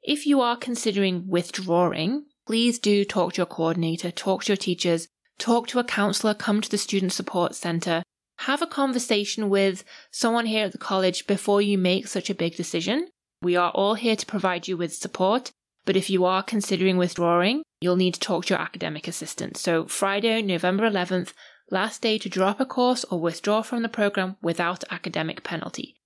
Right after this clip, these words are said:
So instead of getting an F on those courses, you'll get a W for withdrawn. And again, like I said, please do have some conversations with counselors, with the program coordinators, and with your academic assistants.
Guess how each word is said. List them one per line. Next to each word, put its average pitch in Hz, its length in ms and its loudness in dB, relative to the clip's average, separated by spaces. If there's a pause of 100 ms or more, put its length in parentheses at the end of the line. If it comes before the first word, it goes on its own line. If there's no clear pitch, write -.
(120)
So - 160 0
instead 185 240 0
of 180 100 -4
getting 165 240 0
an - 140 -6
F 214 240 -4
on 226 140 -2
those 214 180 0
courses, 190 580 -2
you'll 180 160 0
get 165 200 -2
a 156 40 -6
W 175 460 2
for 165 320 0
withdrawn. 165 760 -2 (260)
And 180 120 -2
again, 180 380 -2
like 185 180 -4
I 185 40 -2
said, 180 340 -2 (380)
please 214 440 2
do 220 140 0
have 202 240 0
some 214 160 -4
conversations 190 880 0
with 165 340 -2
counselors, 180 840 -2
with 190 300 -2
the - 40 -8
program 202 440 -2
coordinators, 175 840 -4
and 165 220 -8
with 170 200 0
your 180 100 0
academic 165 580 -6
assistants. 202 640 -2